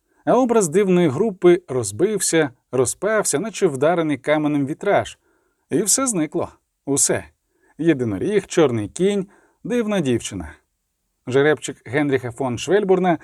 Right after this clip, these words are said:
з хлюпом в'їхав в озеро, зупинився, затряс головою, завищав, заскриготів зубами по водилу. Ледь опанувавши неспокій коня, Гассо Планк під'їхав до рицаря.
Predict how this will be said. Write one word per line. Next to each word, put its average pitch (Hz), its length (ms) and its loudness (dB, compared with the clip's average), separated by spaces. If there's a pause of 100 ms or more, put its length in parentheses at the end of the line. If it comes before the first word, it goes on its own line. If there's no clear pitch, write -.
(200)
з - 120 -2
хлюпом 175 560 0
в'їхав 139 420 0
в 95 200 -12
озеро, 139 480 2 (120)
зупинився, 135 720 0 (420)
затряс 135 580 -2
головою, 120 480 2
завищав, 131 640 0 (380)
заскриготів 185 840 0
зубами 147 460 0
по 139 140 -4
водилу. 117 440 0 (680)
Ледь 151 260 2
опанувавши 143 600 0
неспокій 147 560 -2
коня, 165 340 -2 (420)
Гассо 190 480 -2
Планк 190 380 -2
під'їхав 151 640 -2
до 139 120 4
рицаря. 107 380 -2